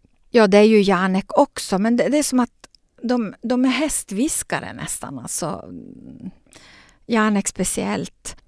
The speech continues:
Samtidigt så i nutid så får vi lära känna en ung hemsamarit som heter Anton. Hans område är Tantolunden i Stockholm och han har blivit varnad för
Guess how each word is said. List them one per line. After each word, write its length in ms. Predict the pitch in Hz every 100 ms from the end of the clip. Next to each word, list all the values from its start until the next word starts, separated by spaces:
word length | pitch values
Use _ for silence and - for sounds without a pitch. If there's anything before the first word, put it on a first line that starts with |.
| _ _ _ _ _
Samtidigt 640 | - 311 247 285 311 277 240
så 200 | - 247
i 80 | 254
nutid 600 | 262 240 190 - 240 226
så 140 | -
får 160 | - 214
vi 140 | 214
lära 280 | 220 202 196
känna 460 | - 220 196 190 -
en 220 | 190 175
ung 440 | 196 202 202 180 - - -
hemsamarit 760 | - 247 202 - 180 180 196 254
som 140 | - 214
heter 180 | - -
Anton. 640 | 269 311 214 _ - 196 - - - - -
Hans 320 | 220 302 -
område 560 | 262 240 202 185 202 196
är 240 | - 180 175 -
Tantolunden 1000 | - 190 180 170 180 226 226 170 165 -
i 80 | -
Stockholm 680 | - 196 - - - 190 - _
och 220 | 208 -
han 180 | - 226
har 60 |
blivit 380 | 220 233 254 269
varnad 680 | 262 302 233 208 240 262 226
för 460 | - - 185 180